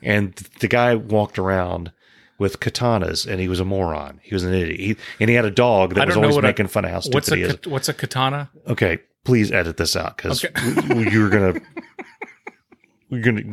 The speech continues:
Speaker 1: we're gonna get canceled if you ask, "What is a katana?"
Speaker 2: Okay.
Speaker 1: The Japanese, uh, sword.
Speaker 2: Oh, okay.
Speaker 1: You saw,
Speaker 2: The,
Speaker 1: um,
Speaker 2: the Japanese sword. That's all you have to call it.
Speaker 1: But,
Speaker 2: Okay.
Speaker 1: okay, that's,
Speaker 2: Okay.
Speaker 1: yeah, okay.
Speaker 2: Well, I'm sorry I'm not up on my Oriental weapons of murder.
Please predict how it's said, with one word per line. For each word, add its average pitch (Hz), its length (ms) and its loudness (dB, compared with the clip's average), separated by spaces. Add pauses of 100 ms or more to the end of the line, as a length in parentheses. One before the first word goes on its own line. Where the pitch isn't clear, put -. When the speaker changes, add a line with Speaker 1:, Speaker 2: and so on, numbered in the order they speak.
(100)
Speaker 1:
we're 113 120 2
gonna 95 180 4
get - 80 -12
canceled 90 400 -2
if 76 80 -8
you 87 100 0
ask, 80 200 -4
"What 92 140 0
is 78 100 -4
a 80 40 -8
katana?" 78 480 -14 (120)
Speaker 2:
Okay. 170 180 0
Speaker 1:
The 175 100 2
Japanese, 104 640 -4
uh, 101 140 -14
sword. 107 400 -12 (180)
Speaker 2:
Oh, 269 280 4
okay. 196 300 0
Speaker 1:
You 147 100 0
saw, 135 400 2
Speaker 2:
The, 113 320 2
Speaker 1:
um, 101 100 -4
Speaker 2:
the 196 100 2
Japanese 190 580 0
sword. 104 360 -2
That's 131 160 -8
all 170 60 -2
you 151 80 2
have - 80 -6
to - 60 -20
call 165 240 -8
it. - 80 -18 (500)
Speaker 1:
But, 151 120 -4
Speaker 2:
Okay. 147 200 -16
Speaker 1:
okay, 120 220 -4
that's, 135 320 -2
Speaker 2:
Okay. 139 240 -12
Speaker 1:
yeah, 98 260 -2 (160)
okay. 90 220 -10 (240)
Speaker 2:
Well, 277 160 4
I'm 285 100 2
sorry 262 360 4
I'm 214 160 4
not 202 160 4
up 208 220 2
on 202 120 2
my 180 180 4
Oriental 185 520 4
weapons 175 380 0
of 139 180 -2
murder. 147 540 -2